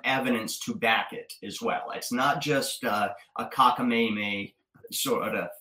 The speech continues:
theory. So handwri-, writing analysis of the Ripper letters and, and compared to some of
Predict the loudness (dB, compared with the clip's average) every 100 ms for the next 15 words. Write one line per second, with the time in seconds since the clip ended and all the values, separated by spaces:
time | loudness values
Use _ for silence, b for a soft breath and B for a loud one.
0 | -8 2 4 4 2 -6 -18 _ _ _
1 | _ _ -14 0 6 8 6 2 -8 _
2 | _ _ -12 -12 _ -12 -2 2 4 6
3 | 6 4 2 0 4 4 4 0 0 0
4 | 2 2 0 0 -4 -4 -4 -6 -6 -4
5 | -2 0 2 2 2 2 -2 -4 -6 -12
6 | _ _ _ -6 -2 0 0 -2 -2 -4
7 | -6 -4 -4 -4 -6 -4 -2 0 -2 -2
8 | 0 2 0 0 0 0 -2